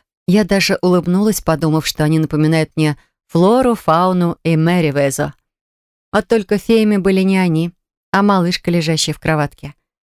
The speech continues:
Она так сладко спала, что моё материнское сердце щемило от нежности. Моя дочка. Аврора была нашим третьим ребёнком и единственной девочкой. Двое старших сыновей уже стали взрослыми.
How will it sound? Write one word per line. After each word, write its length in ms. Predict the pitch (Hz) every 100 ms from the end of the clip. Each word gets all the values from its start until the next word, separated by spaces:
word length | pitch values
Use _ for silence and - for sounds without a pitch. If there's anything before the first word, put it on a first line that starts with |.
| _
Она 220 | 226 254
так 240 | - 254 -
сладко 360 | 208 208 -
спала, 440 | - - 175 214 226 _ _ _ _
что 240 | - - 180
моё 200 | 185 220
материнское 600 | 180 - 180 190 - 156
сердце 500 | - 185 180 - 165
щемило 680 | 170 - 170 160 190 208 156
от 120 | -
нежности. 680 | 165 160 151 156 - 160 160 _ _ _ _ -
Моя 340 | 156 151 170
дочка. 640 | 156 156 156 - - - _ _ _ _ _ _ _
Аврора 420 | 165 160 175 175
была 220 | 156 170
нашим 380 | 160 160 - 156
третьим 360 | 165 165 - 151
ребёнком 640 | 151 160 196 190 147 143 _ _ -
и 80 |
единственной 560 | 180 156 185 - 175 180
девочкой. 540 | 165 139 - - 143 - _ _ _ _ _ 185
Двое 220 | 233 269
старших 440 | - 240 233 208
сыновей 440 | - 190 175 175 196
уже 180 | 165
стали 300 | 165 - 160
взрослыми. 640 | 156 160 160 160 139 131